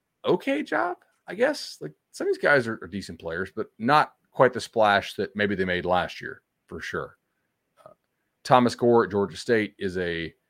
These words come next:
like, a penetrating, uh, D tackle type,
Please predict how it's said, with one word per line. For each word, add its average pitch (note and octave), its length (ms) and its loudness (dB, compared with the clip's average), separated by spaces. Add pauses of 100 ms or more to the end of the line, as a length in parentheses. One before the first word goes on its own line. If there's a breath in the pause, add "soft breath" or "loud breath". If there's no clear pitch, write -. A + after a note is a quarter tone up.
(220)
like, F#2+ 160 -8
a F2 40 -12
penetrating, G#2 880 -2 (720)
uh, D2+ 180 -12 (280)
D G2 140 -6
tackle G2 340 0
type, F#2 380 -2